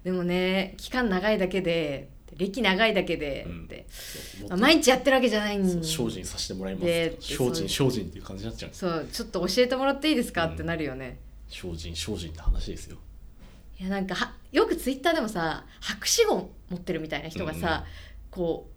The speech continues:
Speaker 1: う、ほんと突っ込まれてたりするじゃん。で、「あ、申し訳ございません」って、あの、あの、不勉強でって、「あの、そちら、どちらの、あの、論文なのか教えていただいてもよろしいですか？」って、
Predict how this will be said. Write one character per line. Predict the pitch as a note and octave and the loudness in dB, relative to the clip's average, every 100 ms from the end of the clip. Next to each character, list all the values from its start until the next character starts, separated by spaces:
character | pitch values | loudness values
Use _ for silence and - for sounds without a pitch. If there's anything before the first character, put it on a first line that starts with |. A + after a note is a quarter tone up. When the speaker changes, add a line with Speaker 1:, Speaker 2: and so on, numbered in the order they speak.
| - | -8
Speaker 1:
う、 | |
ほ | F#3+ D4+ | 0 2
ん | D4+ | 2
と | |
突 | - - | -4 -4
っ | |
込 | F4 | 2
ま | E4+ | 6
れ | D#4+ | 6
て | |
た | F#3 | 4
り | F#3 | -2
す | F3+ | -2
る | D#3+ | -4
じ | D3+ | -4
ゃ | D3 | -6
ん。 | - - - - | -10 -16 -18 -6
で、 | F3+ E3+ - - | -4 -4 -6 -10
「あ、 | D#3+ - - | -10 -10 -6
申 | F#3 | -4
し | F#3+ | -2
訳 | F3+ | -2
ご | |
ざ | F#3+ | 0
い | |
ま | F#3 | 0
せ | F#3 F3+ | 0 -2
ん」 | |
っ | |
て、 | D#3+ A2 | -2 -6
あ | F#2+ | -8
の、 | D3 C#3 A#2 - - - | -8 -8 -10 -12 -16 -16
あ | - D#3+ | -14 -12
の、 | |
不 | D3+ E3 | -8 -4
勉 | F3 E3+ | -2 -2
強 | D#3+ | -4
で | D3+ D3 | -4 -6
っ | |
て、 | - - - - | -8 -14 -14 -14
「あ | D#3 | -12
の、 | D#3 D#3+ | -12 -10
そ | - | -10
ち | - | -8
ら、 | D#3+ D#3+ - - - - | -6 -6 -10 -18 -16 -12
ど | F3+ | -6
ち | A3+ | 0
ら | G3+ | 0
の、 | D#3+ C3+ - - | 0 -6 -14 -14
あ | D#3 | -12
の、 | D#3 | -8
論 | D#3+ E3 | -6 -4
文 | E3 | -4
な | E3 | -4
の | D#3+ | -4
か | D3+ | -6
教 | C#3+ C#3+ | -10 -10
え | E3 | -10
て | E3 | -8
い | |
た | E3 | -8
だ | |
い | |
て | D#3+ | -6
も | E3 | -8
よ | |
ろ | D#3 | -8
し | F3+ | -6
い | |
で | E3 | -6
す | D#3+ | -6
か？」 | C#3 | -10
っ | |
て、 | C#3 - C#3+ | -10 -8 -8